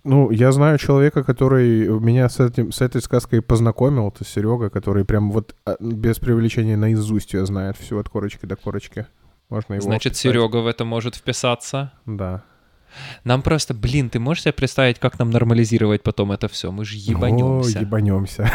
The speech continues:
Speaker 1: <laughs> Да.
Speaker 2: Я просто, я реально не
Speaker 1: Очень
Speaker 2: просто, я, мы не
Speaker 1: сильно
Speaker 2: просто
Speaker 1: ебанёмся.
Speaker 2: ебанёмся, я не знаю, как это делать вообще. Как бы, ладно, мы с Гаусом запишемся здесь, в этот микрофон, ты у себя запишешься в свой. А
Speaker 1: Да.
Speaker 2: чё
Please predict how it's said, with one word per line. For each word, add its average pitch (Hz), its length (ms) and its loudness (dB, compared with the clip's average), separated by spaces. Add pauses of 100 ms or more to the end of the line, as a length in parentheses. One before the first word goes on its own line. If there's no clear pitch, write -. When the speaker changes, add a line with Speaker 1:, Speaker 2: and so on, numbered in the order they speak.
(160)
Speaker 1:
<laughs> 139 200 4
Да. 120 240 2
Speaker 2:
Я 123 120 2
просто, 135 260 -2
я 127 220 4
реально 135 340 2
не 127 80 -2
Speaker 1:
Очень - 80 -4
Speaker 2:
просто, 120 240 2
я, 123 160 0
мы 117 60 2
не 113 40 4 (120)
Speaker 1:
сильно 117 40 4
Speaker 2:
просто 117 240 4
Speaker 1:
ебанёмся. 127 400 2
Speaker 2:
ебанёмся, - 20 2
я 117 120 2
не 123 160 2
знаю, 127 280 -2
как - 180 -12
это 135 120 -2
делать 110 360 -4
вообще. 101 380 -6 (720)
Как 104 220 -4
бы, 110 80 -2
ладно, 120 300 2
мы 120 120 2
с 113 80 -4
Гаусом 117 380 0
запишемся 117 540 -4
здесь, 110 280 -2
в 110 60 -6
этот 107 240 -6
микрофон, 104 480 -4
ты 117 140 -4
у 113 100 -2
себя 110 300 -4
запишешься 110 560 -6
в - 80 -12
свой. 95 480 -4 (340)
А 92 160 -8
Speaker 1:
Да. 95 80 -12
Speaker 2:
чё 95 400 -4